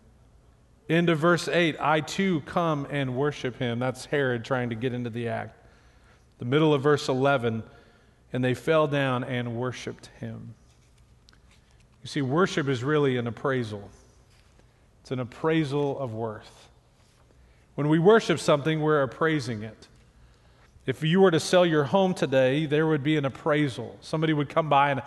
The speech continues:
appraise your home. They would look at it from top to bottom,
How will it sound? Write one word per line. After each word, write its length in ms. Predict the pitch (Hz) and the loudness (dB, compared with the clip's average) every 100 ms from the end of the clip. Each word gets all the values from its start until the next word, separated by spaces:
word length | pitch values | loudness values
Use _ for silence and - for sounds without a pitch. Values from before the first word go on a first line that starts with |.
| - - - | -12 -12 -8
appraise 480 | 135 - 175 175 127 | -4 2 4 4 2
your 140 | 156 | -2
home. 320 | 135 135 110 - - - _ _ - - _ _ | 0 -2 -4 -12 -20 -20 _ _ -20 -20 _ _
They 100 | 139 | -4
would 100 | 139 | -2
look 300 | 135 165 175 | 2 4 4
at 180 | 175 165 | 6 6
it 140 | 180 - | 4 2
from 340 | 143 120 117 | 0 0 -4
top 360 | - 160 160 - | 0 2 2 -2
to 60 | |
bottom, 480 | 135 139 143 156 | 2 4 4 2